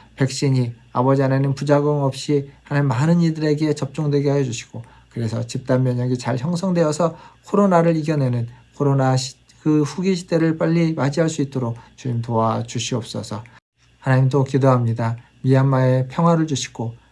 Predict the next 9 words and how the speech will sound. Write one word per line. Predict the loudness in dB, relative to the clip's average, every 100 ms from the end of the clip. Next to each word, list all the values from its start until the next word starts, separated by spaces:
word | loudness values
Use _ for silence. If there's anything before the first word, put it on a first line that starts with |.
| _
아프리카 | -6 -4 -2 -2
차드에 | -4 -2 -2 2 4 4 4 -8 -4
아버지 | 0 2
하나님, | 2 2 0
진정한 | -2 -2 0 0 0
평화와 | -2 0 0 0
안정을 | 2 2 2 2 2 0
허락하여 | -2 -2 -2 0 -2
주시옵소서. | -4 -6 -6 -6 -8 -10 -12